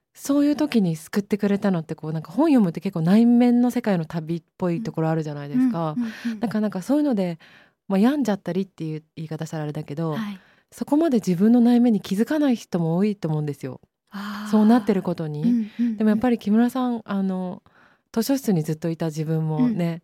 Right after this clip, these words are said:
Speaker 2: うんうん。
Speaker 1: 培ってるから、
Speaker 2: はい。
Speaker 1: そういう時に、あ、私は今こう感じてるんだっていうことに、すごく、
Speaker 2: うん。
Speaker 1: なんか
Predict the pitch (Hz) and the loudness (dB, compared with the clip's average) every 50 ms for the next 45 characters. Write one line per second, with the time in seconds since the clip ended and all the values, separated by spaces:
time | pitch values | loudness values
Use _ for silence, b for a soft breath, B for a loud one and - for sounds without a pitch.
0 | _ - 220 214 208 185 190 - _ _ _ _ - - - - - - 220 226 | _ -6 -4 -4 -4 -6 -8 -12 _ _ _ _ -20 -18 -16 -8 -2 -2 -2 -2
1 | - - 180 147 147 - - 139 143 160 175 185 185 185 - 214 202 180 185 B | -2 -4 -6 -6 -6 -8 -10 -8 -4 -2 -2 0 0 0 0 -2 -4 -6 -10 B
2 | B B B _ - 240 254 262 262 294 285 - 214 190 175 165 170 - 185 185 | B B B _ 0 2 2 2 2 0 0 0 0 0 0 -2 -4 -4 -4 -4
3 | 175 175 - 214 208 - 233 233 233 208 175 - - 208 214 - - 226 233 226 | -2 -2 -2 -2 0 2 2 2 4 2 0 0 0 0 0 0 2 2 2 2
4 | 240 233 - 254 254 247 220 170 151 151 - _ - 165 175 175 175 175 - - | 2 0 0 2 2 2 2 0 -2 -4 -8 _ -6 -4 -2 -2 -2 -4 -8 -8
5 | - 226 - 254 240 233 254 269 262 233 202 - 254 262 262 254 240 208 180 170 | -8 -2 0 2 4 6 6 6 6 4 2 2 4 4 4 6 4 2 0 -2
6 | 156 156 b b b b b b b b b _ - 214 196 175 175 170 170 | -4 -8 b b b b b b b b b _ -4 -4 -4 -2 -4 -6 -8